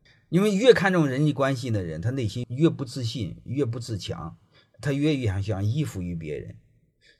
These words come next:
他本能上还想利用别人，但反过来他利用不了别人，别人又把他给利用了。你比如类似这种，你会发现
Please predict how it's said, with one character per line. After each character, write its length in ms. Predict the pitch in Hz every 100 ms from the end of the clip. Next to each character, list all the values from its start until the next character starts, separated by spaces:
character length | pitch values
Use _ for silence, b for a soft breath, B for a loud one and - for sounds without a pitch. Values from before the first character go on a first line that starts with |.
| -
他 140 | 165
本 240 | 165 98
能 160 | 92 113
上 160 | 143 117
还 160 | 117
想 160 | 117 113
利 120 | 151
用 180 | 107 80
别 180 | 65 73
人， 200 | 58 107
但 140 | 143
反 260 | 160 160 95
过 100 | 139
来 120 | 156
他 140 | 117 151
利 120 | 180
用 180 | 156 117
不 60 |
了 140 | 127 107
别 220 | 82 101
人， 180 | 78 90
别 180 | 95
人 80 | 113
又 100 | 113
把 140 | 95 82
他 180 | 92
给 120 | 110 98
利 100 | 82
用 140 | 58
了。 80 | 55 - _ _ _ _ _ _ _ _ _ _ _ _ _ _ _ _ _ _ _ _ _ _
你 120 | -
比 100 | 165
如 120 | 180 175
类 160 | 180
似 140 | 165 151
这 140 | 147
种， 180 | 120 113
你 80 | 127
会 100 | 127
发 100 | 127
现 180 | 120